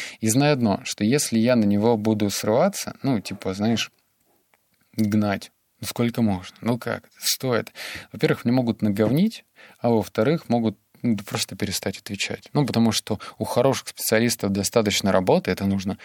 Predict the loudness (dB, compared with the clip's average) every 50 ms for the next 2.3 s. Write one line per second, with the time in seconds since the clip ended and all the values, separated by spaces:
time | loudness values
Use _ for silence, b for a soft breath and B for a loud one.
0 | B B B B -6 -2 2 2 2 2 2 -2 -2 -2 -4 -4 -2 0 2 2
1 | 2 2 2 0 -4 -14 _ B B B B B B 0 0 2 2 2 2 2
2 | 2 2 2 0 -2 -8